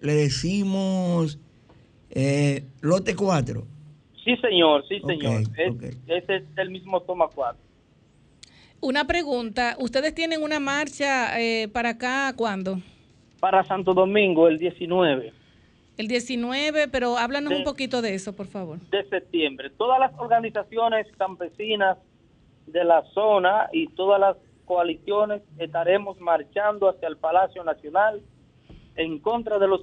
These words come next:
Speaker 2: abusos del Consorcio Azucarero Central, de la no explotación minera de la Belfon en la zona de las Filipinas, aquí en Barahona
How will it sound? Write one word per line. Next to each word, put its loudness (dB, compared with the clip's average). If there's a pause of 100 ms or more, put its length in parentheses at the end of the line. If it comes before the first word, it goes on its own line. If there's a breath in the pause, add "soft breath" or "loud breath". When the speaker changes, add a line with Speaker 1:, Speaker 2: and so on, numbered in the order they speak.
Speaker 2:
abusos -2
del -4
Consorcio -2
Azucarero -10
Central, 0 (480)
de -2
la 4
no 2
explotación -4 (480)
minera 2
de -2
la 6
Belfon -4
en -4
la 4
zona 2 (500)
de -6
las 4
Filipinas, -2
aquí -6
en -4
Barahona 4